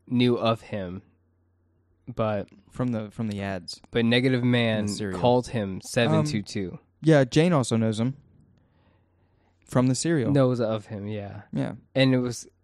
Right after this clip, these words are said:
Speaker 1: it was cool. It was w-, interesting how they picked up on that, like, immediately.
Speaker 2: You know what's really interesting that we're not, like, batting an eye towards,
Speaker 1: Hmm.
Speaker 2: like, as collectively as an audience, and I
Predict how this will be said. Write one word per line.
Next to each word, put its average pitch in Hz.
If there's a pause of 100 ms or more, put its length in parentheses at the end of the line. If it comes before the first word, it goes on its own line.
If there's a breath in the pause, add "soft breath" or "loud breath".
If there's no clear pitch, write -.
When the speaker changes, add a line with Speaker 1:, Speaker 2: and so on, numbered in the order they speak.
Speaker 1:
it 143
was 139
cool. 170 (180)
It 147
was 139
w-, 156
interesting 185
how 156
they 131
picked -
up 120
on 117
that, 101
like, 104 (160)
immediately. 113
Speaker 2:
You 143
know 202
what's 240
really 160
interesting 175
that 147
we're 123
not, 113
like, 110
batting 107
an 87
eye 87
towards, 117 (180)
Speaker 1:
Hmm. 117
Speaker 2:
like, 101
as 101
collectively 113
as 107
an 101
audience, 107
and 80
I 82